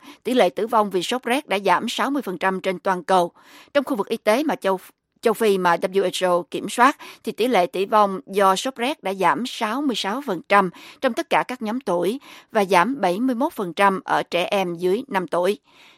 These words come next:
Sáu nước châu Phi có thể xóa sạch dịch bệnh sốt rét trước năm hai ngàn không trăm hai mươi theo W H O bao gồm Algeria, Botswana, Cape Verde, Comoros, Nam Phi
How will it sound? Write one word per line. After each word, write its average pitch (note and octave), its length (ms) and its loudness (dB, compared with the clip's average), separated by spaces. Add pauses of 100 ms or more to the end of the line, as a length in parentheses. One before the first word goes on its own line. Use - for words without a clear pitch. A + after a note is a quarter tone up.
(300)
Sáu D4 160 0
nước F#4 180 0
châu C#4+ 100 0
Phi B3+ 220 0
có D#4 180 -4
thể F3 300 -2
xóa B3 260 -4
sạch - 260 -6
dịch F3+ 180 -8
bệnh C4 160 -4
sốt A#3 220 -8
rét B3 240 -4
trước C#4 160 -12
năm G#3 180 -4
hai G3+ 160 -6
ngàn F3 200 -4
không F#3 180 -8
trăm F3+ 240 -2
hai F#3+ 200 -6
mươi F#3 320 0 (320)
theo G3 160 0
W F#3+ 320 0 (120)
H F#3+ 40 2
O F#3 160 6
bao F#3+ 220 2
gồm F3 280 4 (300)
Algeria, G3 600 4 (280)
Botswana, F#3+ 680 4 (460)
Cape G#3+ 180 0 (800)
Verde, - 400 0 (440)
Comoros, F#3+ 720 2 (160)
Nam G#3 200 0
Phi G3 280 2